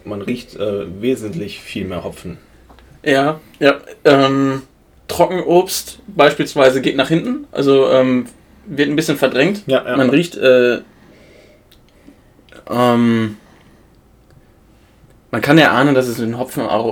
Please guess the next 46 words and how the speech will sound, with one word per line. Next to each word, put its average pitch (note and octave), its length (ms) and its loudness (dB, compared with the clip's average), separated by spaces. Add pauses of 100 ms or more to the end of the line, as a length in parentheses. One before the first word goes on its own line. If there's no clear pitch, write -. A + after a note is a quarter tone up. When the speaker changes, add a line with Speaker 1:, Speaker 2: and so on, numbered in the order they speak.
(140)
Speaker 2:
ähm, A2+ 340 -6
hopfenintensives A#2 760 -6
Bier - 220 -6
auch - 100 -18
ist. - 260 -14
Speaker 1:
Ja, E3+ 140 6
also A2 180 -2
ich A2 100 -6
finde, C#3+ 360 -6
also G2 200 -8
ich - 140 -16
finde - 160 -14
schon, A2 160 -10
dass, - 200 -10
äh, F#2 260 -12 (680)
der G2+ 80 -10
Hopfen A#2 240 -12
da A#2+ 100 -4
schon B2 240 -8
auch, A#2 240 -12
äh, - 40 -14
eine G2+ 420 -12 (260)
viel A#2+ 200 -8
größere A2 360 -10
Rolle G2+ 300 -6
spielt - 320 -14
hier E2+ 100 -14
im E2 140 -14
Geruch. F#2+ 220 -12
Speaker 2:
Ja, C3 260 2
sehr, B2+ 360 8
sehr D3+ 140 6
süß, D3 320 0
kommt's D3+ 220 0
trotzdem - 300 -2
rüber. B3+ 320 -2
Speaker 1:
Ja. G2+ 180 -10 (360)
Speaker 2:
Äh, D3 160 0 (220)
den C3+ 360 2
Alkoholgehalt C#3+ 600 6
werden C#3+ 160 6
wir C#3 80 6
ohne C#3+ 160 2
Malz C3 300 4
nicht B2+ 120 -6
hinkriegen, G3+ 520 -2